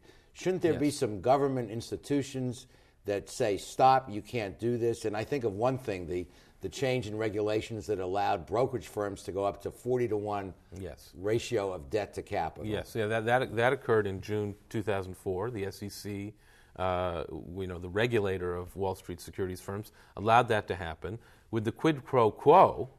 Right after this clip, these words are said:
Speaker 2: 'cause they, they just weren't gonna give it to them willy-nilly,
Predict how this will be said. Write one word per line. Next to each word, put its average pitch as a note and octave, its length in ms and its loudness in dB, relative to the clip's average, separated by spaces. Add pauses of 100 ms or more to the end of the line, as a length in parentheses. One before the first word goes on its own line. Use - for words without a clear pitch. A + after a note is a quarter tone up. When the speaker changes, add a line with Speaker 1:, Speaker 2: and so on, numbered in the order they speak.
(120)
Speaker 2:
'cause G2+ 160 0
they, G#2 140 4
they F#2+ 200 -2
just G2 200 -6
weren't G#2 100 -2
gonna F#2+ 160 0
give G2+ 180 -4
it F2+ 120 -10
to G#2+ 120 -2
them F#2 220 -4
willy-nilly, G2+ 600 -2